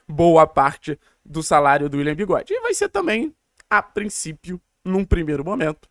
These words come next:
Pode ser que a gente contrate um técnico e, e, e demita esse técnico e o Wesley assuma novamente o Atlético. Mas o último jogo de Wesley Carvalho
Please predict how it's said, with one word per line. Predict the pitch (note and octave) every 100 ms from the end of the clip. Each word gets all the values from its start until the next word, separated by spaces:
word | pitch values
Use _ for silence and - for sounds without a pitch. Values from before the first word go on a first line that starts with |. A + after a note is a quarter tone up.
| _
Pode | E3+ D#3+
ser | - D3
que | - C3 _ _ _
a | B2+ C3
gente | C#3
contrate | - C#3 C#3 C3+ C#3
um |
técnico | C#3 C#3 C3+ C#3+ - C3+
e, | C#3 A#2+ A2 D3+ C#3 -
e, |
e | C#3
demita | D3 C#3+ C3+
esse | - -
técnico | - G2 - C3+ D3+
e |
o |
Wesley | C#3 C3+ D3+
assuma | D3 C#3+ C#3+
novamente | C#3 D3+ D#3 -
o | -
Atlético. | G3+ F#3 F3+ - _ - - _
Mas | A#3+ A#3+
o | B3
último | A#3 A#3+
jogo | F#3 F#3+ F#3+ F#3
de | G3+
Wesley | F3+ E3+ F#3 E3
Carvalho | E3+ D#3 C#3 C#3+ D3+